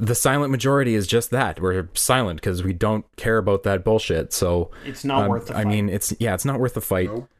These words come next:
Speaker 1: So,
Speaker 2: So I
Speaker 1: if
Speaker 2: believe,
Speaker 1: you're,
Speaker 2: though,
Speaker 1: if
Speaker 2: I
Speaker 1: you're a member of
Speaker 2: believe
Speaker 1: the silent majority, know that you're not alone.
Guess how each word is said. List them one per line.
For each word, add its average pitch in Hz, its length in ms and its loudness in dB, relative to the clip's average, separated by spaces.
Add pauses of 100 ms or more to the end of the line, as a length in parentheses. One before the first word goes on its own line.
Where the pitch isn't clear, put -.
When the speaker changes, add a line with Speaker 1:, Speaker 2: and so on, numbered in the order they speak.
Speaker 1:
So, 90 400 0 (800)
Speaker 2:
So 190 100 -4
I 185 80 4
Speaker 1:
if 156 60 0
Speaker 2:
believe, 185 220 4
Speaker 1:
you're, 139 120 6
Speaker 2:
though, 139 380 2 (240)
Speaker 1:
if 139 140 -6
Speaker 2:
I 147 40 6
Speaker 1:
you're 143 100 8
a 131 40 6
member 165 240 6
of - 60 10
Speaker 2:
believe 135 100 2
Speaker 1:
the 147 80 2
silent 151 320 4
majority, 113 560 2 (480)
know 110 480 2
that 98 200 0
you're 101 120 2
not 95 220 2
alone. 85 420 0